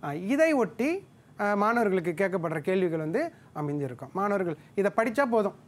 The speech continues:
ஆ, இதை நீங்க படித்தா உங்கள் இந்த கேள்விக்கான பதில் வந்து மாணவர்களுக்கு, ஆ, கிடைத்துவிடும். சரிங்களா? இது வந்து சிறு பணுவல் வகையை சார்ந்தது. ஏன்னா நான் அங்க உள்ள அத்தனையும் நான் எடுத்துக்காட்டுகள் கொடுக்கணும்னா நம்ம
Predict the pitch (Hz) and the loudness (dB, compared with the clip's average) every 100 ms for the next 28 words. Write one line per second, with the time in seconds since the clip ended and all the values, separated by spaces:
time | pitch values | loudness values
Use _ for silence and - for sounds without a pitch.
0 | - 180 220 170 170 170 151 190 214 311 | -14 -6 -4 -2 -2 -2 -4 -2 0 0
1 | 349 - - - 185 196 196 190 175 190 | 0 -8 -20 -6 0 2 4 2 2 0
2 | 190 220 226 208 185 170 170 196 185 226 | 0 2 2 0 -2 0 0 2 0 0
3 | 226 196 170 156 151 269 285 - - 151 | 0 0 -2 -2 -2 -2 -4 -14 -12 -4
4 | 165 160 151 165 156 139 127 - - - | -4 -4 -4 -4 -4 -6 -8 -14 -20 -20
5 | _ _ - 175 170 196 202 151 247 208 | _ _ -10 -6 -2 0 0 -2 -4 0
6 | 202 185 180 311 320 - - - - 202 | 0 2 2 0 -4 -12 -20 -20 -4 0
7 | 202 160 175 170 151 143 156 254 202 151 | 0 0 0 0 0 0 -2 -2 -2 -4
8 | 147 143 135 - - 190 202 180 175 170 | -2 -4 -6 -10 -6 -2 0 0 -2 -2
9 | 165 151 - - 175 190 233 240 185 147 | -4 -8 -14 -6 -2 2 4 4 2 -2
10 | 175 247 254 254 226 196 196 208 202 185 | -2 0 2 2 2 2 0 0 0 2
11 | 180 170 180 175 208 202 165 214 | 0 0 -2 0 -2 -2 0 0